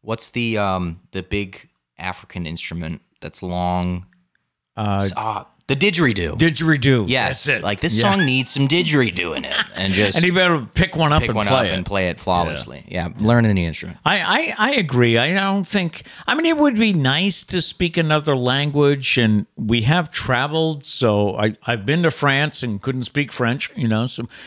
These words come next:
Speaker 2: but I, I would rather be able to play any instrument.
Speaker 1: Plus, the way I look at it, too, like, I, I would rather, if, I would rather just learn another language. I don't wanna s-, learn every instrument. I would just like to just know it.
Speaker 2: Yep.
Speaker 1: So,
Speaker 2: True.
Speaker 1: yeah.
Speaker 2: Question number three,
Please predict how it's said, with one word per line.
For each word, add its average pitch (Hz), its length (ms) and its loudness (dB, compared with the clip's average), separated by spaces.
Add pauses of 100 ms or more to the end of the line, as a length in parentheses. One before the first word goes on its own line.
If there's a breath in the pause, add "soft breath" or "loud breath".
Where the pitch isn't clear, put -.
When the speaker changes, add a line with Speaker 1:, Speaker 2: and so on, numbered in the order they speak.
(200 loud breath)
Speaker 2:
but 127 160 2
I, 123 180 0
I 160 180 4
would 190 160 2
rather 170 260 4
be 139 160 2
able 120 140 4
to 104 80 2
play 104 260 0
any 104 240 2
instrument. 92 480 -2
Speaker 1:
Plus, - 220 0
the 196 60 4
way 202 120 4
I 208 60 4
look 196 160 4
at 165 100 2
it, 120 80 -2
too, 147 240 4
like, 113 320 2
I, 110 460 -4
I 139 80 2
would 156 100 4
rather, 175 480 4 (220)
if, - 280 -4 (380)
I 131 60 2
would 151 80 4
rather 180 200 4
just 131 220 0
learn 101 260 4
another 139 320 4
language. 143 440 2
I 127 80 -2
don't 123 220 0
wanna 117 220 2
s-, - 200 -6
learn 113 280 2
every 98 280 4
instrument. 69 380 -2
I 98 100 0
would 113 120 4
just 117 160 -2
like 117 180 0
to 107 80 0
just 98 220 -4
know 82 240 2
it. - 80 -16 (220)
Speaker 2:
Yep. 117 180 -2
Speaker 1:
So, 82 340 -6
Speaker 2:
True. 110 180 -2
Speaker 1:
yeah. 85 100 -4 (1080 loud breath)
Speaker 2:
Question 156 300 2
number 127 160 4
three, 147 400 2